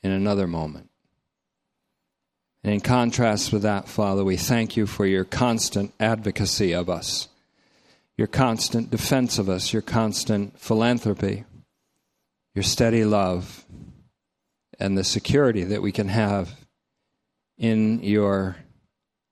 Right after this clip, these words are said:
unconditional and unrestricted love. And we pray that you will continue to awaken us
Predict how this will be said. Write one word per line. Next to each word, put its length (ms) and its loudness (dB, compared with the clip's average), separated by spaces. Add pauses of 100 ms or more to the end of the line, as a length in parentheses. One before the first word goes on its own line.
(140)
unconditional 880 2
and 200 -4
unrestricted 880 0
love. 320 -2 (1300)
And 120 -4
we 80 2
pray 260 4
that 240 -2
you 80 2
will 320 0 (920)
continue 580 4
to 180 2
awaken 500 2
us 540 -2